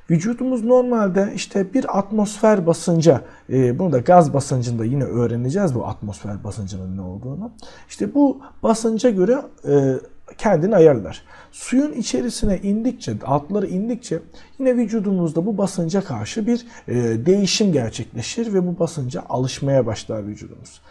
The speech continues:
Vücudumuz daha derinleri indikten sonra eğer biz tekrar, e, su yüzeyine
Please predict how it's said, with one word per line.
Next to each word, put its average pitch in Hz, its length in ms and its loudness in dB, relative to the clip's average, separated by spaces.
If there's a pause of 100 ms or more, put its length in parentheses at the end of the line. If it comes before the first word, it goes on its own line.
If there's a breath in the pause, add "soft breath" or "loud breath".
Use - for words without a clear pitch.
(520 loud breath)
Vücudumuz 254 480 2
daha 233 220 4
derinleri 226 420 2
indikten 208 540 -2
sonra 156 420 -2 (360 soft breath)
eğer 202 360 0
biz 180 200 -8
tekrar, 185 420 2 (300 loud breath)
e, 98 280 -6 (520)
su - 260 -2
yüzeyine 147 540 4